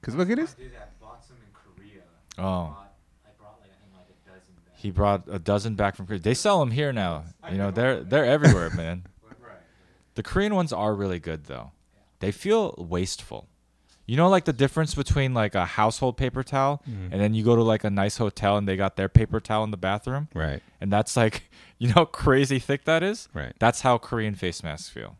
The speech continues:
Speaker 1: Oh, shit.
Speaker 3: Yeah. It's pretty luxurious.
Speaker 1: Gotta
Speaker 3: But I don't
Speaker 1: get
Speaker 3: get
Speaker 1: on
Speaker 3: to
Speaker 1: it.
Speaker 3: use 'em.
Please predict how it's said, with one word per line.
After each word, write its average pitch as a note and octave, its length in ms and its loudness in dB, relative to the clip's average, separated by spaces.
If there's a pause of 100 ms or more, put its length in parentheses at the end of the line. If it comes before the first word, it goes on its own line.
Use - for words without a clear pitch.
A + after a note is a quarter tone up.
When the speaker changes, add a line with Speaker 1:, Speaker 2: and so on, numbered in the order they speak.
(220)
Speaker 1:
Oh, E2+ 160 -14
shit. - 420 -20
Speaker 3:
Yeah. A#1+ 240 -10 (220)
It's G2 160 -6
pretty C#3+ 220 4
luxurious. F2+ 800 -4 (960)
Speaker 1:
Gotta - 120 4
Speaker 3:
But - 40 12
I - 40 12
don't A3 120 8
Speaker 1:
get G3 80 4
Speaker 3:
get - 40 2
Speaker 1:
on D#3+ 60 0
Speaker 3:
to C3+ 60 2
Speaker 1:
it. - 20 2
Speaker 3:
use D3 180 0
'em. D#2+ 220 -4